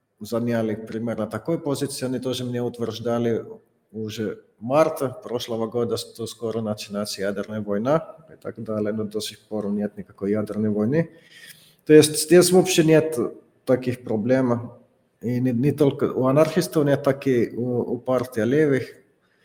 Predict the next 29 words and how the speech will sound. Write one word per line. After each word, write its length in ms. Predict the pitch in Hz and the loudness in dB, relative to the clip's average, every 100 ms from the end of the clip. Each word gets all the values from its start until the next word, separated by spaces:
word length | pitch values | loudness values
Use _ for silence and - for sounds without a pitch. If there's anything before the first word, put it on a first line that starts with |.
| _ _ _ _ _ _ | _ _ _ _ _ _
тоже 300 | 139 135 131 | 2 4 4
нет 220 | 135 131 | 4 2
таких 300 | 135 127 120 | 2 0 -2
проблем, 560 | - 123 117 117 117 113 | 0 0 2 2 2 2
как, 320 | 110 110 - | 0 -2 -6
как 440 | - 113 - - - | -4 -4 -6 -18 -12
ю-, 400 | 104 135 127 - | -4 -2 -2 -2
особенно 480 | 127 135 113 123 120 | -4 -2 -2 0 2
Южная 380 | 165 170 147 135 | 2 2 2 4
Европа. 440 | 127 123 127 127 | 2 2 0 -2
Там, 760 | - 123 120 117 90 73 - - | 0 2 2 0 -4 -8 -18 -8
поскольку 560 | - 120 - 135 131 143 | -2 -2 0 0 2 -2
все-таки, 960 | - 143 135 135 135 139 135 123 - - _ _ _ _ _ _ _ _ _ _ _ _ _ | 0 -2 0 0 0 2 4 4 0 -10 _ _ _ _ _ _ _ _ _ _ _ _ _
мне 260 | 135 160 180 | -2 4 8
кажется, 520 | 185 170 170 175 160 | 8 8 4 -4 2
да, 240 | 170 160 151 | 8 10 10
но 180 | 165 | 8
есть, 220 | 165 160 - | 6 6 2
конечно, 440 | 151 147 147 135 | 2 2 0 -2
в 440 | 131 123 113 123 | -2 -2 -4 0
обществе 460 | 139 139 - - 127 | -2 -2 -8 -2 -2
есть 100 | 120 | 0
какой-то 340 | 131 127 123 | 0 2 2
страх, 380 | 117 160 180 190 | 0 6 6 8
но 100 | 160 | 8
есть 200 | 170 165 | 6 6
тоже 220 | 165 156 | 6 6
какая-то 440 | 151 147 147 135 139 | 4 4 4 4 0
более, 640 | 135 147 139 127 - - | 2 4 4 2 0 -12